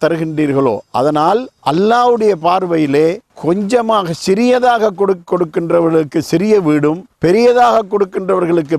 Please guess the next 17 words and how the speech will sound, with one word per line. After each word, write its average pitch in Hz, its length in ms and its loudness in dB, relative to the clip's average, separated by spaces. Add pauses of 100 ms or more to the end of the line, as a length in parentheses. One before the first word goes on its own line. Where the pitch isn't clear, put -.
பெரிய 180 300 2
வீடும் 156 360 0
என்பது 135 460 -2
இல்லை. 113 500 0 (240)
அல்லாஹு 190 360 2 (100)
தாலா 170 420 0 (160)
தாராள 190 600 0
மனதுள்ளவன். 127 760 -2 (120)
அதனால் 156 580 0 (360)
ஒவ்வொருவரும் 220 680 2
அவருடைய 190 460 2
வசதிக்கேற்ப 220 1120 0
கொடுக்கின்ற 175 520 -2
அந்த 151 300 -2
தொகைக்காக 131 840 0 (160)
மறுமை 208 460 0
நாளையிலே 151 680 2